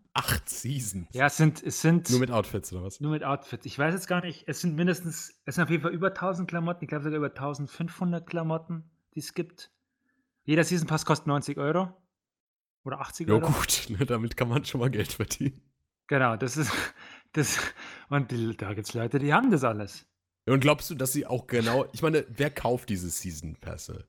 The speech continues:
Speaker 1: Bestimmt nicht die Leute, die sich
Speaker 2: Nee.
Speaker 1: darüber beschweren, dass
Speaker 2: Also
Speaker 1: die
Speaker 2: dann
Speaker 1: Outfits zu revealing sind. Also
Speaker 2: Ja,
Speaker 1: da, da
Speaker 2: so
Speaker 1: fragt sich, da, da stelle ich mir dann ernsthaft die Frage: lieber auf die Leute hören, die dir das Geld geben oder die Leute, die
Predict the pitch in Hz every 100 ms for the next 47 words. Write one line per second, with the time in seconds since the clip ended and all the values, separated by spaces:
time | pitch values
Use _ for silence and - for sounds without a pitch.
0 | - 101 170 - 139 147 143 147 131 131
1 | 147 143 123 117 113 - 127 120 175 202
2 | 190 98 - - - - 78 76 80 82
3 | 82 - 80 - 98 98 107 - 135 156
4 | 143 147 160 156 156 - 156 156 127 135
5 | 151 - 170 165 139 135 147 151 - -
6 | 120 120 120 151 123 - 110 117 123 117
7 | 110 107 101 98 - 139 - 151 151 131
8 | 120 113 117 117 117 110 107